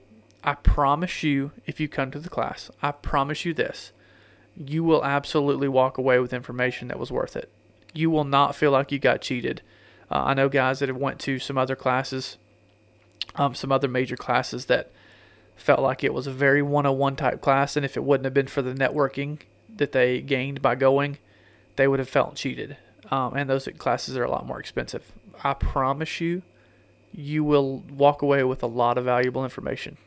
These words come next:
I promise. And if you don't, tell me. I will give you back every dime. So, um,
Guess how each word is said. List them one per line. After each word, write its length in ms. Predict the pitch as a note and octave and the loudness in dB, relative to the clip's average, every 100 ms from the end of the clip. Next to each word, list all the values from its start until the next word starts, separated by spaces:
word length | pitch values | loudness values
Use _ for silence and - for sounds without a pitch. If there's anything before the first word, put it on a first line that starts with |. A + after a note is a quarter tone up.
| - | -8
I 120 | C3+ | -6
promise. 420 | C3+ - A#2 A2+ - | -2 -2 -2 -2 -4
And 100 | C#3+ | -4
if 140 | - | -4
you 80 | D#3 | -2
don't, 420 | D3 C#3+ F3 - - | 2 2 0 -8 -4
tell 220 | - C#3+ | 2 2
me. 180 | A#2 A#2 | 0 -2
I 140 | C3+ | 2
will 140 | C#3+ C#3+ | 2 2
give 240 | C#3 C3+ | -2 -4
you 140 | C#3 | -2
back 360 | C3+ C3 B2+ - | 0 2 0 -2
every 320 | C#3 C3 C#3 | -2 0 -2
dime. 400 | C3 A2+ - - - - - - - - - _ - _ - | -2 -2 -4 -8 -16 -20 -20 -20 -20 -20 -20 _ -20 _ -4
So, 300 | - C#3 C3+ | 4 6 6
um, 260 | C3+ C3 | 4 0